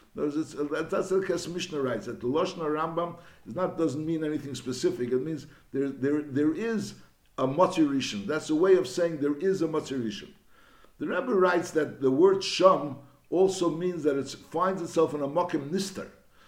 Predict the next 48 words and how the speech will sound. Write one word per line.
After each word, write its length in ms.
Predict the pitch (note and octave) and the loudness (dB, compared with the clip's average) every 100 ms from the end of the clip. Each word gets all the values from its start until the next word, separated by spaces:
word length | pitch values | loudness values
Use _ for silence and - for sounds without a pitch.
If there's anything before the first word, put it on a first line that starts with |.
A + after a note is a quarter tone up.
| - | -16
Whereas 220 | A#2+ A#2+ | -4 -2
the 60 | A2 | -2
word 240 | D3+ G3+ | 2 2
Shom 400 | G3 - F#3 F3+ | 2 2 4 4
is 100 | D3 | 2
not 140 | F#3+ G3+ | -2 0
only 200 | E3 C#3 | 0 0
just 220 | D3+ - | -2 -4
an 100 | C#3 | -8
expression 520 | B2 - D3+ - C3+ | -8 -4 -4 -4 -4
of 100 | B2 | -4
the 60 | A2 | -2
Rambam, 380 | G#2+ G2+ G2+ - - - - | -2 -2 -6 -12 -20 -20 -14
but 60 | A#2 | -6
rather 400 | C3 F#3 F#3+ E3+ | 0 0 2 0
the 160 | C#3+ | 0
word 300 | C#3+ D#3+ F#3 | 2 6 6
Leida 260 | D3 F3 E3+ | 4 -2 -2
Shom, 400 | E3 - F#3+ E3 | -4 2 2 2
in 60 | C#3+ | -2
other 80 | |
words, 120 | C#3 B2 | -2 0
there's, 200 | C3+ B2 | -2 0
there's, 300 | A#2+ A#2+ - - _ | 0 0 -6 -18 _
there's 360 | B2 B2 G2 G2 | 0 0 0 0
Zeh, 300 | D3 F3+ F3+ | 4 4 4
there's 160 | C3 A2 | 2 -2
Shom. 400 | - C#3+ E3+ F3 | -2 0 0 0
Shom 320 | - D#3+ E3 | -2 -2 -2
is 100 | C#3+ | -4
like 160 | C#3+ | -6
Mo-, 180 | B2 C#3 | -6 -10
Mokim 420 | C#3 D3+ D#3+ D3+ | -4 -4 -4 -6
Nister. 400 | E3 G3 - G2+ - - - - | -4 -4 -6 -12 -12 -20 -20 -12
Ad 180 | - E3+ | -4 -4
Kedei 260 | E3 D3 C3+ | -2 -2 -2
Kach, 320 | C3 D#3+ C3+ | -4 -4 -4
there's 220 | C#3 B2+ | -4 0
even 180 | D3+ D3+ | 0 0
a 60 | C3+ | -4
Musig 460 | C#3 E3 - D#3 | -4 -4 -2 0
of 160 | D3 - | -2 -4
Klippas, 500 | - A#3+ - A#2+ - | -4 -4 -4 -8 -6
which 160 | B2 | -8
would 180 | B2 A#2+ | -6 -4
be 60 | A#2+ | -4
called 320 | B2 C3 G#2+ | -2 0 0
Shom. 320 | - A2+ F#2 | -4 -6 -6